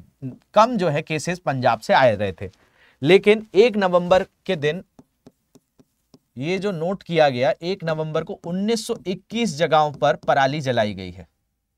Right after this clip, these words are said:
यानी ये आंकड़ा दो हज़ार के पास पहुंच गया है पहली बार पंजाब में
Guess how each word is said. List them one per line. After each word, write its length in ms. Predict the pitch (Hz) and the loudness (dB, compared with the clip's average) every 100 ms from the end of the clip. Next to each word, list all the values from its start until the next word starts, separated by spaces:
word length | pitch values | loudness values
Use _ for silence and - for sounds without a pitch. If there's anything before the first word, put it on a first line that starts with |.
| _ _ _ _ _ _ _ _ | _ _ _ _ _ _ _ _
यानी 220 | 135 170 208 | -4 -2 -2
ये 160 | 190 | 2
आंकड़ा 340 | 185 175 196 202 | 2 2 0 -2
दो 200 | 165 170 | -2 -2
हज़ार 280 | 160 165 | 2 0
के 180 | 151 190 | 0 -6
पास 320 | 185 147 156 | 0 2 2
पहुंच 380 | - 135 135 147 | -4 -6 -4 -4
गया 220 | 151 165 | 0 2
है 120 | 165 180 | 2 -2
पहली 440 | - 147 147 151 | -4 -4 -2 -2
बार 160 | 135 135 | -2 -2
पंजाब 440 | 131 123 131 135 | -4 -2 0 0
में 200 | 151 | -2